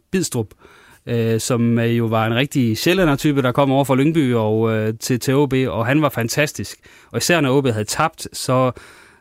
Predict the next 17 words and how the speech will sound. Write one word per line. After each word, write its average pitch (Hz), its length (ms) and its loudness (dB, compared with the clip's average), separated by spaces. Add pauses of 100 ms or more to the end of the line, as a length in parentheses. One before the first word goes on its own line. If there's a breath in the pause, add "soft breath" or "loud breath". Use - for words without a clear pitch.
jamen, 120 180 -4
så, 139 200 -2 (180)
øh, 117 360 -2
det 135 80 0
var 135 140 2
en 127 200 0
ren, 147 260 0
øh, 117 280 -2
vandfald 139 440 0
af, 117 360 0
"Ah, 135 180 0
men 139 220 0
vi 123 60 -2
står 117 380 -2
og 107 100 -6
kager 123 500 -2
nede, 123 380 -2